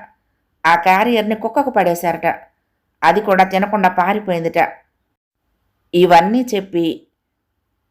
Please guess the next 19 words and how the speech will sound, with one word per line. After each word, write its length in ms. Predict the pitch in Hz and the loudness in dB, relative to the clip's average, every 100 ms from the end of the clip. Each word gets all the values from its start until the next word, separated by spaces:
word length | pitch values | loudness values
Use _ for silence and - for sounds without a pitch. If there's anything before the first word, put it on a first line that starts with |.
| _ _ _ 151 | _ _ _ 0
"అల్లుడికిష్టమైన 760 | 175 240 294 285 262 294 254 | 2 0 -2 -4 -6 -2 -2
పదార్థాలేమిటో 760 | 226 208 208 208 220 226 214 214 | 2 2 2 0 -2 -2 -2 -2
తెలుసుకోకుండా 680 | 208 190 208 - 233 202 196 | 0 -2 -2 -4 -4 -2 -2
క్యారియర్ 480 | 196 202 247 269 | 0 0 2 2
ఎలా 240 | 226 190 226 | 2 2 2
పంపారసలు?" 800 | 262 240 240 226 226 226 214 220 _ _ _ _ - | 2 0 2 0 -2 -4 -4 -6 _ _ _ _ -2
అని 160 | 175 180 | 0 0
అడిగింది 580 | 170 180 175 175 - _ _ _ _ - | -2 -2 -2 -4 -6 _ _ _ _ 0
వార్తాహరుడి 760 | 185 233 - 233 214 196 175 | 2 2 -2 -4 0 0 2
వెంట 260 | 170 170 185 | 0 0 -2
వచ్చిన 280 | 175 196 190 | -4 -4 -2
ఓ 120 | 170 | 0
ఇల్లాలు. 540 | 151 156 180 165 - _ _ _ _ _ _ _ | 2 0 -2 -4 -8 _ _ _ _ _ _ _
ఆమె 240 | 170 175 190 | 0 0 0
పెళ్లి 260 | 196 220 | 0 -2
కొడుకు 300 | 262 269 254 | 0 -2 0
ఏమవుతుందో 540 | 226 208 214 214 202 233 | 0 2 0 -2 0 2
ఎవరికీ 340 | 196 185 196 | 2 0 -2
తెలియదు. 540 | 214 185 170 170 165 | -4 -4 -2 -4 -6